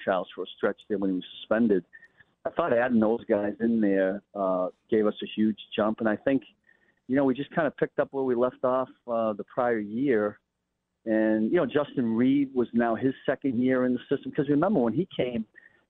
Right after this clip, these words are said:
two years ago, it was all new to him. Uh, and any, there's always a transition and a learning curve when guys come to new systems. It doesn't matter what the system is.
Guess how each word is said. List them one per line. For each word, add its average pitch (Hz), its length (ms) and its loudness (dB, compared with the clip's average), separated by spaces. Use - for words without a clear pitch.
two 131 120 2
years 135 260 0
ago, 107 200 0
it 107 60 2
was 107 100 0
all 117 220 2
new 120 220 0
to 98 180 -6
him. 113 360 -4
Uh, 101 280 -4
and 120 120 2
any, 214 240 0
there's 165 160 0
always 185 360 0
a 160 80 -12
transition 143 680 -4
and 123 80 0
a 113 60 2
learning 110 340 0
curve 104 360 0
when 101 160 -12
guys 104 180 0
come 113 180 -6
to - 80 -14
new 101 140 -12
systems. 87 440 -6
It 98 120 -10
doesn't 101 180 -2
matter 95 180 2
what 101 200 -2
the - 60 -14
system 101 320 -6
is. 87 280 2